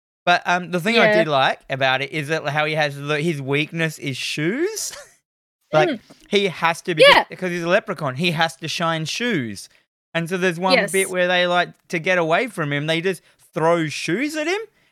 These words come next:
Speaker 1: And he's like, "Oh, no."
Speaker 2: And he's,
Speaker 1: And has
Speaker 2: he
Speaker 1: to keep picking them up and cleaning them. <laughs>
Speaker 2: <laughs>
Speaker 1: Why didn't they just do that forever? Like, every
Speaker 2: Yeah.
Speaker 1: time they were in a situation, like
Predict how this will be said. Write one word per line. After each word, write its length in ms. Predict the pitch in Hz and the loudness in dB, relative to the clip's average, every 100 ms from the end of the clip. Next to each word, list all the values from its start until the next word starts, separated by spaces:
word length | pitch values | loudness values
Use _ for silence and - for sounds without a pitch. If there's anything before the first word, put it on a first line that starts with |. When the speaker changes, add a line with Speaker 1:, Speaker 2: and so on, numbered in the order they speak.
| - | -4
Speaker 1:
And 100 | 185 | -2
he's 100 | 190 | 0
like, 120 | 196 | 2
"Oh, 240 | 311 339 254 | 4 4 4
no." 60 | 330 | 4
Speaker 2:
And 140 | 294 | 4
he's, 240 | 294 - - 185 | 2 -2 -8 -2
Speaker 1:
And 80 | |
has 100 | 202 | 0
Speaker 2:
he 100 | 294 | 0
Speaker 1:
to 40 | - _ - | -4 _ -6
keep 200 | 226 - | -4 0
picking 260 | 247 220 | 0 0
them 120 | 214 233 | 0 2
up 160 | 302 | 2
and 120 | 247 196 | -2 -4
cleaning 420 | 220 254 294 339 | 0 0 0 -2
them. 120 | 392 466 587 - - _ _ _ _ _ | -4 -6 -16 -20 -20 _ _ _ _ _
<laughs> 0 | |
Speaker 2:
<laughs> 840 | 311 - 302 302 - - - - - | -4 2 4 4 2 -2 -2 -4 2
Speaker 1:
Why 180 | 233 277 | 2 2
didn't 160 | 302 | 0
they 120 | 294 285 | 0 0
just 160 | 254 | -2
do 140 | 269 262 | 0 2
that 180 | 240 | 0
forever? 580 | - 247 233 311 277 113 _ _ _ _ _ _ | 0 0 2 2 0 -4 _ _ _ _ _ _
Like, 200 | 160 160 202 | 2 2 2
every 220 | 208 269 | 2 6
Speaker 2:
Yeah. 120 | 247 | 8
Speaker 1:
time 140 | 240 208 | 8 4
they 60 | |
were 100 | 202 | 0
in 60 | 202 | -2
a 80 | 202 | -4
situation, 800 | 220 190 208 175 269 - 123 117 | -4 -4 0 0 0 -2 -6 -2
like 260 | 143 156 | -2 -2